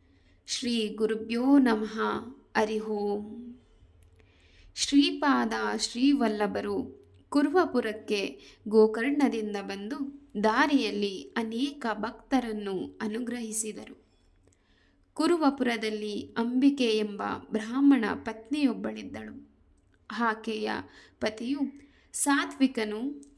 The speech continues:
ಸದಾಚಾರಶೀಲನೂ ಆಗಿದ್ದನು. ಆ ದಂಪತಿಗಳಿಗೆ ಹಲವಾರು ವ್ರತ ನಿಯಮ ಅನುಷ್ಠಾನಗಳ ಫಲವಾಗಿ ಪುತ್ರನೊಬ್ಬನು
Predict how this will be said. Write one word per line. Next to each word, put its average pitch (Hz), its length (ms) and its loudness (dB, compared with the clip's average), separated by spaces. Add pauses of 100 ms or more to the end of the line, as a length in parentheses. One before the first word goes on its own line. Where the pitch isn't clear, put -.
(120)
ಸದಾಚಾರಶೀಲನೂ 240 1500 0
ಆಗಿದ್ದನು. 214 680 -6 (380)
ಆ 240 260 2
ದಂಪತಿಗಳಿಗೆ 208 920 -4 (600)
ಹಲವಾರು 254 720 4
ವ್ರತ 233 300 -4 (280)
ನಿಯಮ 233 340 -2 (220)
ಅನುಷ್ಠಾನಗಳ 240 840 -2
ಫಲವಾಗಿ 202 960 -8 (240)
ಪುತ್ರನೊಬ್ಬನು 214 1080 -2